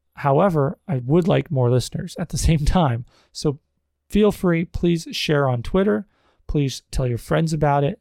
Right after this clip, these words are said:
There's not a lot of people who listen to this, so I guess you're getting a great advantage over people. But hey, share it as much as you can. Review, rate it, especially with the Apple Podcasts. That's always nice.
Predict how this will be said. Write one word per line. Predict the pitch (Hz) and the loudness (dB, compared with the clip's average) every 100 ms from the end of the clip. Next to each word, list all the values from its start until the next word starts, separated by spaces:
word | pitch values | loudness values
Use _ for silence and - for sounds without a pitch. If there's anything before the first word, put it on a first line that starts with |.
| _ | _
There's | 143 123 | -4 -4
not | 127 135 | -2 0
a | 135 | 0
lot | 135 131 | 0 -2
of | |
people | - 143 127 135 127 _ _ _ | -2 -4 -2 -4 -4 _ _ _
who | 151 | -4
listen | 147 165 151 | -4 -4 -6
to | |
this, | 156 151 | -2 -4
so | - 131 | -2 -4
I | 120 | -2
guess | 127 113 - - - _ - | -4 -4 -6 -10 -14 _ -8
you're | 127 | -6
getting | 127 147 | -4 -4
a | 131 | -4
great | 120 131 151 233 | -4 -2 -2 -4
advantage | 139 156 196 190 185 | -4 -2 0 0 0
over | 180 175 | -2 -2
people. | - 175 175 180 - _ _ _ _ | -2 -2 -4 -6 -10 _ _ _ _
But | 160 143 147 - _ _ _ _ | 0 0 -2 -6 _ _ _ _
hey, | 147 123 - _ _ _ _ _ _ _ _ - | -6 -6 -8 _ _ _ _ _ _ _ _ -14
share | - 180 | -2 2
it | 175 | 2
as | 160 | 0
much | 165 - | -2 -2
as | |
you | 160 | -4
can. | - 165 156 147 151 - - | -6 -4 -2 -2 -6 -14 -8
Review, | 139 131 135 160 160 151 | -4 -2 -2 0 0 0
rate | 131 147 | 0 0
it, | 151 | -2
especially | 202 - 143 - 139 | -4 -4 -4 -2 -2
with | 127 151 | -2 -2
the | 151 | -4
Apple | 135 - 139 | -4 -6 -4
Podcasts. | 156 139 135 - 139 139 - - - - _ | -2 -2 -4 -4 -4 -4 -8 -12 -16 -20 _
That's | 131 127 | -6 -2
always | 147 143 139 | -2 0 -2
nice. | 139 139 135 - | -4 -4 -6 -10